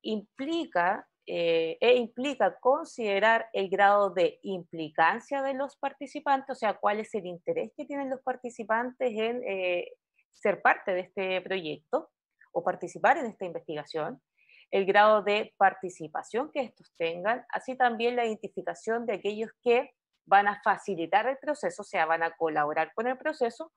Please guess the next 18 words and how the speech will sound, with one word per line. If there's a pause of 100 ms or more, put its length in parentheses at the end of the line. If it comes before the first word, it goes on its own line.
(220)
o (340)
que
decidan
no
ser, (200)
no
ser
parte
de
este. (380)
¿Ya?
Esto, (160)
eh,
es
súper
importante
identificar (140)
quiénes